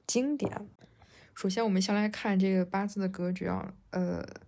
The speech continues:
梁师的这个八字呢，是一个很标准的印格。我先讲这个印格怎么去判断。你其实你单看我给大家截这个图，你是能找出来食神的嘛，对不对？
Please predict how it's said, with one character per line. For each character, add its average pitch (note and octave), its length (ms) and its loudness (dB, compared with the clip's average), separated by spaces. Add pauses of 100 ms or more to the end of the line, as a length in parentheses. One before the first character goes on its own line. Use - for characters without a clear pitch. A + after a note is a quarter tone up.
(640)
梁 G3 240 2
师 - 160 -2
的 A3+ 120 0
这 F#3+ 160 2
个 F#3 100 4
八 F3+ 240 0
字 F#3 120 2
呢， F3 160 0
是 G3 140 -4
一 F#3 60 0
个 F#3 80 0
很 F3 260 -4
标 F#3+ 300 0
准 F3 300 -4
的 F3+ 200 -4
印 F#3 460 0
格。 - 380 -8 (880)
我 F#3+ 100 -6
先 A#3 280 -6
讲 F#3+ 320 -4
这 G3 140 -2
个 F#3+ 120 2
印 G#3 340 0
格 F#3 180 0
怎 F#3 140 -2
么 F#3 100 -4
去 F#3 120 -6
判 G3+ 220 -2
断。 A3+ 320 -2 (720)
你 - 160 -8
其 F3+ 160 -4
实 D#4+ 160 0
你 G3 200 0 (200)
单 C#4 180 -2
看 C#4+ 200 -2
我 F#3 220 0
给 - 60 -8
大 G#3 80 0
家 A#3+ 100 -2
截 F3 260 0
这 A3+ 100 -2
个 G#3+ 100 0
图， F#3+ 220 -2
你 F3+ 160 2
是 G3 120 -6
能 G#3+ 180 0
找 - 200 0
出 - 120 -6
来 G#3 160 0
食 - 240 -2
神 - 300 -2
的 A#3 60 0
嘛， F#3 160 -2 (200)
对 F#3 120 -6
不 F3 80 -8
对？ - 100 -8